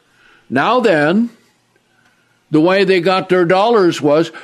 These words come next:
they would buy U S Treasury bonds. Now, they've got one trillion, one point trillion in bonds that have to be sold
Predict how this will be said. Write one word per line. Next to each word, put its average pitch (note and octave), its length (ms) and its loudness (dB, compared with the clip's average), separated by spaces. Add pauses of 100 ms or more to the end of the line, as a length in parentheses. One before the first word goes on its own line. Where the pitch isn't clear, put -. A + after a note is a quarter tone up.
they E3 200 0
would D#3 320 0
buy G3 420 0
U F3 360 0
S F#3 140 0
Treasury F#3+ 640 0
bonds. F2 580 -6 (3750)
Now, A3 640 -4 (1000)
they've E3 240 0
got F3 300 0
one G#3+ 260 2
trillion, G#3 840 0 (2250)
one D#3+ 320 -2
point G#3+ 380 0
trillion G3+ 720 2 (180)
in D#3 280 0
bonds D#3 560 0
that D3+ 120 2
have E3 260 0
to F#3+ 80 2
be F3 200 -2
sold D3 640 0